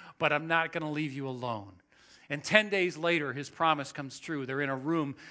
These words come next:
and Pentecost occurs, and the Holy Spirit comes upon the church. And that's how Jesus fulfills this promise. "I will never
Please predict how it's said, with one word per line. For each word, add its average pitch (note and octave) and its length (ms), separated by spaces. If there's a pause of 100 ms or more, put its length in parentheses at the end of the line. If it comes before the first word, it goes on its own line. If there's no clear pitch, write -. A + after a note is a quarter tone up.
(120)
and D3 160
Pentecost D3 540
occurs, C#3+ 320
and C3+ 60
the B2+ 40
Holy F#3 300
Spirit F3 340
comes D3+ 220
upon D3 260
the C3+ 60
church. C#3 460 (300)
And D#3+ 100
that's E3+ 200
how F3 100
Jesus E3 460
fulfills E3 360
this C#3+ 160
promise. C#3 380
"I D3+ 140
will C3+ 140
never D3+ 580